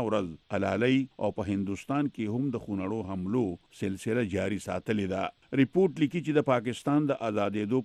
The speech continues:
په وخت پاکستان کې د غیر مسلمو آبادي درویشت فیصدي وه، خو اوس دا درې فیصدي ته راپریوتې ده.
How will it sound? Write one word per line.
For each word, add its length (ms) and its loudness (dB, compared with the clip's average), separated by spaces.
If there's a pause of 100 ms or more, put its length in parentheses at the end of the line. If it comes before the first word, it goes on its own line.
په 100 0
وخت 180 -4 (120)
پاکستان 600 -4
کې 200 -2
د 120 -4
غیر 240 -4
مسلمو 420 -2 (120)
آبادي 380 0 (460)
درویشت 420 6
فیصدي 460 -4
وه، 160 -4 (180)
خو 160 0
اوس 240 2 (100)
دا 120 4 (400)
درې 360 4
فیصدي 480 -2
ته 400 -2
راپریوتې 600 0
ده. 100 -2